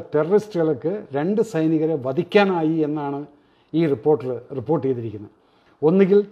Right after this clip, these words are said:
തലയ്ക്ക് സുഖമില്ലാതെ പറഞ്ഞിട്ടുള്ളതായിരിക്കാം, അല്ലെങ്കിൽ വാക്ക് തെറ്റിയതായിരിക്കാം. അങ്ങനെ തെറ്റിയിട്ടുണ്ടെങ്കിൽ he should come publicly and say that it was a best mistake and by slip of the tongue എന്നുള്ളത് പറയണം.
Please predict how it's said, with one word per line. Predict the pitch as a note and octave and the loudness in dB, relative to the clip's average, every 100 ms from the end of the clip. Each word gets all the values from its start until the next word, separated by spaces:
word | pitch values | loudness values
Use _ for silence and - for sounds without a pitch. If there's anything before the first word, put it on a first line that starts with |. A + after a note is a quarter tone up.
| - | -4
തലയ്ക്ക് | D#3+ D#3+ F#3 | -2 -2 -6
സുഖമില്ലാതെ | D#3 D#3+ D#3 D3+ C#3+ | -4 -2 -2 -4 -6
പറഞ്ഞിട്ടുള്ളതായിരിക്കാം, | D3 D3 C#3+ D3 C#3+ C#3+ D3 E3+ - _ _ - | -6 -6 -4 0 0 0 -6 -12 -18 _ _ -6
അല്ലെങ്കിൽ | D3 F3+ F#3 G3+ - - | 0 0 2 0 -4 -8
വാക്ക് | B2+ D3+ - D#3+ | -2 -2 -2 -2
തെറ്റിയതായിരിക്കാം. | D3+ D#3 D3 C#3+ C3+ D3+ D3+ C#3 | -2 0 2 2 -2 -8 -12 -6
അങ്ങനെ | D#3+ F#3 | -2 -2
തെറ്റിയിട്ടുണ്ടെങ്കിൽ | - G3 A#3+ A#3 G#3+ G3 D#3+ A#2 - _ _ _ _ E3 | 0 0 0 0 2 0 0 -6 -10 _ _ _ _ -6
he | |
should | E3 F3+ - | -4 -6 -4
come | E3+ E3+ | -4 -4
publicly | D#3 D#3 F3+ F3+ F#3+ F#3 E3+ | -4 -2 -2 -2 0 0 0
and | |
say | D#3 - F#3 | -4 0 2
that | E3+ D#3+ C#3 F3 - _ - | 2 0 -4 -8 -8 _ -2
it | C#3+ | 0
was | D3 | 0
a | C#3 B2+ A2+ | -2 -6 -4
best | D#3 - - E3 C#3 | -6 -6 -10 -4 -2
mistake | D3 - F3+ F3 D3+ | -4 0 0 0 -4
and | C3+ | -4
by | C3+ C#3 C#3 - _ _ - | -4 -4 -6 -14 _ _ -6
slip | E3+ E3+ D3+ | -6 -2 -4
of | |
the | D3 B2+ | -2 -8
tongue | - D3 C#3 | -4 -2 -2
എന്നുള്ളത് | C3 C3 B2 A#2+ - | -4 -4 -6 -6 -2
പറയണം. | C#3+ D3 | 0 0